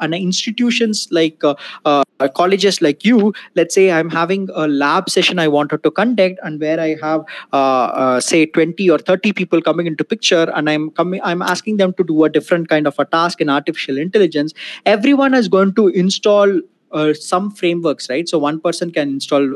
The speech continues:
uh, TensorFlow, one person can install PyTorch kind of a thing.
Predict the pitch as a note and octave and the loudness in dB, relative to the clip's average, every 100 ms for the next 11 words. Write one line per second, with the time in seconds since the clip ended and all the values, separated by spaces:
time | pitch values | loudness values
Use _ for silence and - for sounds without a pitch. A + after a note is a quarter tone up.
0 | - B2+ - G3 G#3+ A#3 A3+ A3 G#3 D3+ | -6 -6 0 0 0 0 4 4 4 0
1 | C#3 D3+ D3+ C#3+ C#3 D3 C#3 - D3 C#3+ | -2 -2 -4 -2 -2 -2 -2 2 2 0
2 | - - - F#3 G3+ A3+ A3 - D3+ C#3 | -6 -6 0 0 2 2 2 0 0 -2
3 | - B2+ B2 | -4 -6 -8